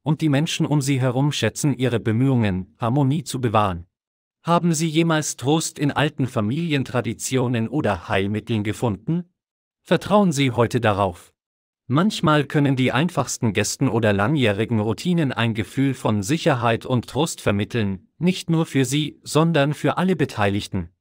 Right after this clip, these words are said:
Was Ihre persönlichen Fähigkeiten angeht, sind Sie in einer starken Position, um alles zu erreichen,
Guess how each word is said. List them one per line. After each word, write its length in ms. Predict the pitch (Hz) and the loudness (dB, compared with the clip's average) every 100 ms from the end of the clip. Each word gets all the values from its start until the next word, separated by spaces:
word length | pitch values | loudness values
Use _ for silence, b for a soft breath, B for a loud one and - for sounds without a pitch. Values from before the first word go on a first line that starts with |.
| _ _ _ _ - | _ _ _ _ -4
Was 240 | 135 160 | -4 -2
Ihre 240 | 160 160 151 | 2 2 2
persönlichen 680 | 139 113 151 202 139 - 107 | 0 2 2 2 0 -2 -2
Fähigkeiten 580 | 131 143 - 107 107 | -2 -2 0 -2 0
angeht, 580 | 104 104 113 135 139 - | -2 0 0 -2 -2 -18
sind 300 | - 123 180 | -10 -2 0
Sie 180 | 185 196 | 0 -4
in 140 | 156 135 | -2 0
einer 240 | 127 123 | 0 0
starken 480 | - - 151 - 123 | -2 -2 -2 -2 -4
Position, 760 | 123 104 98 - 117 127 165 - | -2 -4 -6 0 2 2 -2 -6
um 160 | - 156 | -2 0
alles 340 | 160 190 175 - | 0 -2 -4 -4
zu 140 | - | -4
erreichen, 640 | 107 117 120 - 107 92 | 0 0 0 0 -4 -6